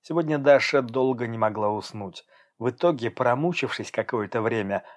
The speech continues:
она встала и, взяв радионяню, направилась на кухню. Девушка поставила чайник на плиту и села за стол, дожидаясь, когда тот закипит. Услышав характерное шипение, она заварила себе травяной чай,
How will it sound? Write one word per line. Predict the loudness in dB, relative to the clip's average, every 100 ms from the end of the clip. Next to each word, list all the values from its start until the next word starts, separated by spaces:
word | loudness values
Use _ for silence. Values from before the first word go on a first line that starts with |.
| -6
она | -2 -2
встала | -2 -4 4 6 8 6
и, | 2 -4
взяв | -4 0 0 0 -2
радионяню, | -2 0 -2 0 -2 -2 0
направилась | -2 -2 -6 -2 -4 -6
на | -6 -8
кухню. | -6 -8 -8 -12 _ _ _ _ _ -2
Девушка | 0 0 -2 0
поставила | 0 2 0 2 0 -2
чайник | 0 2 2 -2 -6
на | -6
плиту | -4 0 0 0
и | -4
села | -6 -2 0 0
за | -2 -4
стол, | -4 -4 2 2 0 -10 -20 _
дожидаясь, | -2 0 0 -4 0 0 2 0 0
когда | -2 -2 -2 -2
тот | -2 -4 -2
закипит. | -10 -8 -16 -12 -16 -16 _ _ _ _ -14
Услышав | -12 -2 -2 0 -2
характерное | 2 4 4 2 2 4 2 2
шипение, | -2 -8 0 0 2 2 2 0 -8 -4
она | 0 2 2
заварила | 2 4 6 6 6
себе | 2 0 0
травяной | 0 0 0 0 0 -4 -2
чай, | 6 6 6